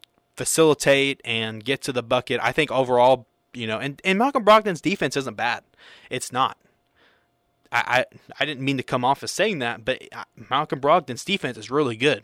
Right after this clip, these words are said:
He's not, he's not on the level as Marcus Smart, who just won Defensive Player of the Year. But I think Brogdon adds a really good level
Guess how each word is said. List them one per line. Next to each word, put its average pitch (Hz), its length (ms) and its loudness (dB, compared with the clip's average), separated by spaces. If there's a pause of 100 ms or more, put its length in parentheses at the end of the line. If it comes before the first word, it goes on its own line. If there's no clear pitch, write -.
He's 127 200 -6
not, 143 140 -8
he's 127 180 -6
not 147 120 0
on 135 80 -2
the 123 80 -6
level 123 240 -2
as 113 100 -8
Marcus 127 300 -4
Smart, 175 300 -4
who 120 100 -6
just 120 240 -6
won 120 100 -8
Defensive 117 400 -8
Player 120 200 -2
of 110 100 -8
the 107 80 -10
Year. 170 320 -2 (640)
But 214 260 0 (1000)
I 156 100 -4
think 170 140 0
Brogdon 170 380 4
adds 143 380 -4
a 127 100 -4
really 147 240 0
good 135 300 -2
level 135 460 -2